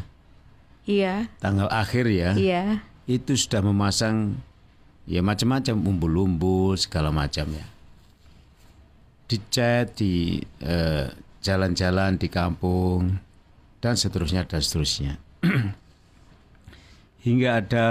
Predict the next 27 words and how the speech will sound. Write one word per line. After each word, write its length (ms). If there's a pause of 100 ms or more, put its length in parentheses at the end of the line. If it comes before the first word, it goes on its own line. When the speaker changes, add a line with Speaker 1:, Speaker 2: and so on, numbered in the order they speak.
Speaker 2:
kerja 380
bakti 480
massal 640
di 160
kampung 400
Speaker 1:
Mhm, 80
Speaker 2:
kita. 280
Speaker 1:
mhm. 300 (600)
Speaker 2:
Kalau 240
kita 260
tanya, 540 (1800)
atau 280
ada 200
yang 80
kita 240
tidak 240
menanyakan, 840 (1400)
eh, 360 (340)
kalau 280
saya 320
yang 80
serius 320
menanya 420
itu 240
mengenai 800
kerja 360
bakti. 580